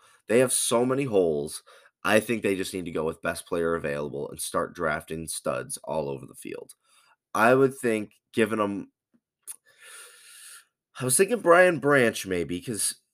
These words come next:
yes, a safety is not necessarily the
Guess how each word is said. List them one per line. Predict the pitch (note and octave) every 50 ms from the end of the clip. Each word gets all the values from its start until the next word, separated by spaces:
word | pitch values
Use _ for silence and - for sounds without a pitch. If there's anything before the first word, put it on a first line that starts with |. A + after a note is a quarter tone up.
| _
yes, | - A#2+ B2+ C#3 C#3+ C#3+ C#3 -
a | C3
safety | A#2 - - - C3 C3+ C3 C3 - C3 B2 A#2+
is | A2 G2+
not | G#2+ G#2+ G#2+ E2+
necessarily | D#2+ G#2+ - - G#2+ - - A2 G2+ G2+ G2
the | F#2 E2 E2